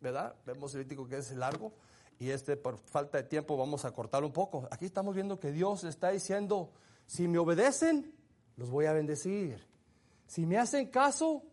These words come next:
les va a ir bien." Vamos a ver lo contrario. Bájense a versículo doce. Noten cómo dice el versículo doce. "Y andaré entre vosotros, y yo seré vuestro Dios,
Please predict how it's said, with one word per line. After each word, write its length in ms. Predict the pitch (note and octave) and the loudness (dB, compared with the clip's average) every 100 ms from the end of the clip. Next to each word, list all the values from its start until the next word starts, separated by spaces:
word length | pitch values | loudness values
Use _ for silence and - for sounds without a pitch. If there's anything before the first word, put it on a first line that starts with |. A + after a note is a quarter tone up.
| _ _ - | _ _ -8
les 160 | C3+ | -4
va 80 | D3 | 0
a 60 | F3 | 2
ir 160 | F#3+ | 4
bien." 400 | E3+ A#3 A3+ G2 - _ _ _ | 4 2 2 -6 -14 _ _ _
Vamos 260 | D#3+ A3 G3 | -4 0 2
a 80 | F3 | 2
ver 140 | A3 | 2
lo 100 | G#3+ | 2
contrario. 560 | F#3+ F3 A#3+ C4+ C3+ - - - _ | -2 0 0 0 -2 -4 -16 -20 _
Bájense 440 | C#3+ D3+ F#3+ F3+ | 2 4 2 4
a 40 | F#3 | 4
versículo 760 | F3 - G3 F#3 G3+ G3 E3+ - - | 4 0 -2 2 4 4 4 -2 -14
doce. 520 | C3+ F#3+ A#3+ - B2+ G#2+ | 2 4 4 2 -2 -4
Noten 260 | E3 A#3 | -4 -4
cómo 200 | A3+ A#3+ | -2 -2
dice 180 | B3 A#3 | 0 0
el 60 | G#3+ | 0
versículo 300 | G#3 A3 G#3 | 0 2 4
doce. 420 | G#3 - C3 F#2 - _ - - - - - - - - - - | 4 2 -4 -6 -16 _ -20 -20 -20 -20 -20 -20 -20 -20 -20 -8
"Y 120 | E3+ G3 | 4 8
andaré 560 | G#3+ G#3+ G#3 A3+ C4+ | 8 10 10 10 8
entre 240 | C#4 B3+ A3+ | 8 6 6
vosotros, 800 | G#3 - B3+ C4+ G3+ E3+ B2+ - | 6 8 6 6 4 2 0 -2
y 120 | D#3 | 2
yo 220 | F3 A3 | 6 6
seré 320 | G#3+ F#3+ G#3 | 6 4 4
vuestro 480 | F3+ F#3 E3 - C#3 | 4 2 2 0 -4
Dios, 520 | B2 E3 G#3+ G3+ - | 0 2 2 2 -4